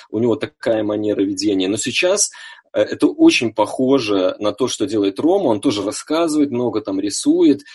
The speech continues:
и вз-, звучит это все прекрасно. То есть отличного уровня комментатор. Вот на Фоксе он работает, может, в этот, в этом, в этот раз вот Вашингтон он как раз комментировал. Я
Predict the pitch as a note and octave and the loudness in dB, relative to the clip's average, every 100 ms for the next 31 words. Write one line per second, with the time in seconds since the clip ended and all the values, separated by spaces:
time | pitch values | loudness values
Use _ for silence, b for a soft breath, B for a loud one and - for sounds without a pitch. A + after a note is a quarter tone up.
0 | B B2 A#2+ A2+ - A2 - _ - A#2 | B -2 -2 -2 -8 -16 -16 _ -10 -6
1 | A#2 C#3 D3+ - G#2+ - A2 A2+ - A2+ | -2 0 0 -2 -6 -6 -4 -2 -4 0
2 | A#2 D3 - D#3 C#3+ A2+ - _ D3+ - | 0 0 -2 -2 0 -2 -6 _ -6 -4
3 | - - C#3+ E3 D3+ B2 G#2+ C3+ B2+ A#2 | -4 0 2 2 0 0 2 2 2 0
4 | - G#2 G2+ G2 C3 E3 A#2+ F2+ G2+ G#2+ | -4 -6 -6 -2 0 0 -4 -6 -6 -6
5 | G2+ C3+ C#3+ - G#2 G#2+ C3 - A2 A2 | -4 -2 -2 -2 -4 -4 -4 -6 -6 -4
6 | G2+ - - - - C#3+ D3 - A2+ C#3+ | -4 -6 -12 -16 -8 -8 -8 -12 -4 -2
7 | C#3+ A#2+ A2 A#2 B2+ C#3+ C#3+ - G2+ - | 0 -2 -2 -2 0 0 -2 -4 -10 -8
8 | G2+ - G#2 - A#2+ G#2 F#2 F#2 E2+ F#2 | -8 -6 -10 -4 -2 0 -2 -6 -12 -8
9 | F#2 - - B B B B B - G2 | -8 -8 -16 B B B B B -4 -4
10 | F#2+ D#3+ F3+ B2+ F#2+ G2+ A#2 | 2 4 6 6 6 4 2